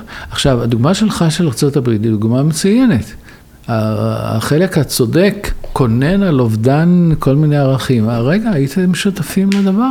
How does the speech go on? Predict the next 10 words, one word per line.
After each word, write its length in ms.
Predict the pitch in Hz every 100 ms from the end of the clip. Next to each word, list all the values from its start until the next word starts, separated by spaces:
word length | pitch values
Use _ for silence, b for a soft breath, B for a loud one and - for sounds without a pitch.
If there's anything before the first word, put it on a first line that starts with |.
| 226
הזה. 120 | 85 - B B B B B - -
הייתם 360 | 123 170 240
שותפים 720 | 214 - 120 113 - 160 180 175
לדבר 380 | 123 110 123 196 185
הזה", 140 | 107
כי 280 | 104 120 104
ה-, 140 | 107 104 104 104
ה-, 280 | - 107 104 104 101 110 110 135
הנקודות 960 | 104 101 98 98 131 120 117 120 127 135
שמנית, 460 | 139 120 131 196